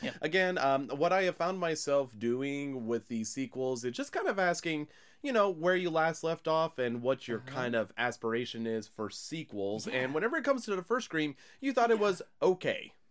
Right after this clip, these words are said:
Speaker 1: That's true. I thought there were aspects of it that were greater than other aspects, and one of the greatest aspects of the first Scream is that it's a fun time, man.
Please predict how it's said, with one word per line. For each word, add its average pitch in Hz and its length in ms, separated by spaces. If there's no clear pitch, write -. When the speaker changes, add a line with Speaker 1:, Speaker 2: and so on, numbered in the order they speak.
Speaker 1:
That's - 300
true. 127 760
I 190 140
thought - 240
there 139 120
were 127 160
aspects 139 520
of 131 120
it 120 120
that 120 160
were 113 120
greater 151 480
than 147 200
other 131 280
aspects, 110 680
and 123 100
one 156 180
of 160 80
the 156 60
greatest 151 480
aspects 147 560
of 156 120
the 139 60
first 156 360
Scream 170 420
is 175 80
that 185 180
it's 175 120
a - 40
fun 214 360
time, 254 500
man. 160 360